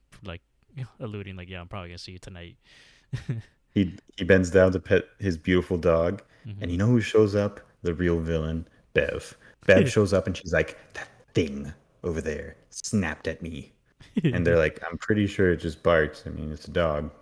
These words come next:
Speaker 2: It barks
Speaker 1: Yeah.
Speaker 2: at people.
Speaker 1: Mm-hmm.
Speaker 2: It usually barks at pure evil. It's weird that it was barking at you,
Speaker 1: <laughs>
Speaker 2: Bev."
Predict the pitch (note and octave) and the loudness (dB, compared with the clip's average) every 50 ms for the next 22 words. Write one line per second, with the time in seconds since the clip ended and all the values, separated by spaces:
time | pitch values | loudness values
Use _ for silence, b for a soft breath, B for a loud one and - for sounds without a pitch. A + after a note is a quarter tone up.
0 | F2 E2 D2+ - - E2 D#2+ - - - - - E2+ D#2+ - - D2+ D#2 - b | -14 -14 -6 -4 -2 -2 -2 -4 -6 -10 -8 -6 -8 -6 -6 -6 -8 -8 -8 b
1 | b b b b _ _ - C3 A2+ - E2 E2 F#2 G#2+ B2 A#2+ A#2 E2+ D#2+ C#2+ | b b b b _ _ -12 -6 -4 -2 0 4 4 4 6 6 4 2 2 2
2 | E2 E2 D#2+ D2+ - D2+ - - - - - F2+ E2+ D#2 D#2 E2+ F#2+ D#2+ D2+ D2+ | 2 2 2 2 -2 -6 -8 -10 -10 -6 -4 -2 0 0 0 0 -2 -2 -4 -6
3 | D#2+ D#2+ D2+ - - - F#2+ G2 F#2 E2+ D2+ D2+ E2 F#2 F#2 F2+ E2+ - - E2+ | -8 -10 -12 -14 -10 -4 0 0 2 2 0 -2 -4 -8 -8 -8 -6 0 2 2
4 | E2 - - E2 E2+ E2 F2 F2+ F#2 F2+ F2 F2+ - E2 D#2 D#2 - - | 2 2 2 0 2 2 2 0 0 0 -2 0 0 0 2 0 0 -4